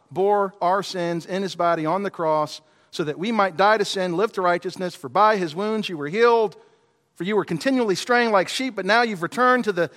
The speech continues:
shepherd and guardian of your souls." Jesus, in the midst of insult and injury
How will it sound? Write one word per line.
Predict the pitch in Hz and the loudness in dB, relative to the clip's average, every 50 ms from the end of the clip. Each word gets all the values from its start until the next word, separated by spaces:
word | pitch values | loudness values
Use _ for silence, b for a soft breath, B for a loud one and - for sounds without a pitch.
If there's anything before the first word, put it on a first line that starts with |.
| b b | b b
shepherd | b - - 277 277 269 262 247 233 | b 2 4 4 4 4 4 2 2
and | 202 180 170 | 2 2 2
guardian | 196 220 247 254 247 240 240 233 247 | 4 4 6 6 4 4 2 0 2
of | 240 226 233 226 190 | 4 6 6 4 4
your | 196 220 220 214 202 | 2 2 2 2 2
souls." | - 220 208 208 202 190 160 123 - - - _ _ _ _ _ _ _ _ _ _ _ _ _ _ _ _ _ _ _ _ _ _ _ _ _ b b b b b b | 0 0 0 2 2 0 -2 -4 -6 -12 -18 _ _ _ _ _ _ _ _ _ _ _ _ _ _ _ _ _ _ _ _ _ _ _ _ _ b b b b b b
Jesus, | 180 262 277 247 254 - | -2 0 0 0 0 0
in | 269 240 214 | 0 2 2
the | 202 | 2
midst | 196 214 254 247 - - - | 4 4 4 4 2 2 0
of | 214 185 - - | 0 0 0 2
insult | 262 254 254 254 - 254 247 240 240 226 - - - - b b b b b | 2 2 2 2 2 4 4 4 4 2 0 -4 -16 -20 b b b b b
and | 175 170 - | -4 -4 0
injury | - 240 247 233 180 220 220 220 220 214 208 208 185 | 0 0 2 0 0 0 2 2 4 2 2 0 -4